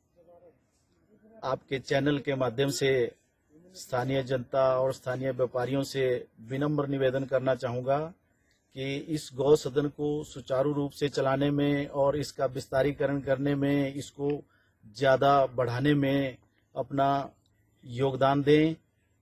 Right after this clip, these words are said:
अभी हमने गौ सदन में ग्यारह पशु रखे हुए हैं और जितनी हमारी क्षमता है उसके अनुसार हमने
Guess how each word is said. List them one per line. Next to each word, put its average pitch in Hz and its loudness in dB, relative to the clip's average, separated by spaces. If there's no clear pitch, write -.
अभी 147 0
हमने 151 2
गौ 139 2
सदन 147 0
में 147 2
ग्यारह 135 2
पशु 143 -4
रखे 139 0
हुए 143 4
हैं 156 4
और 147 6
जितनी 151 0
हमारी 147 4
क्षमता 139 -4
है 147 4
उसके 151 0
अनुसार 143 2
हमने 135 0